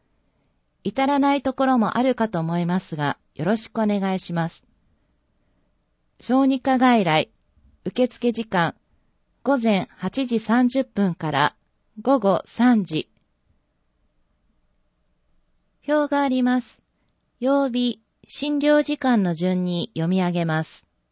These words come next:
月曜日、火曜日、休診。水曜日、午前九時から正午。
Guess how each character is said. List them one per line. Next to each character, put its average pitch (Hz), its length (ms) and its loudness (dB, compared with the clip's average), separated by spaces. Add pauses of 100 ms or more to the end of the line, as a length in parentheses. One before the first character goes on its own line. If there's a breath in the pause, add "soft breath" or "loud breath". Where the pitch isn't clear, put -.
(800)
月 240 300 -4
曜 294 240 2
日、 180 300 -2 (460)
火 202 140 0
曜 240 260 4
日、 156 280 -2 (460)
休 240 240 2
診。 190 400 -2 (840)
水 285 320 -2
曜 285 220 4
日、 180 300 -2 (240)
午 262 180 0
前 226 260 2
九 233 180 0
時 208 160 -4
か 165 180 -4
ら 147 260 2
正 233 340 2
午。 151 240 2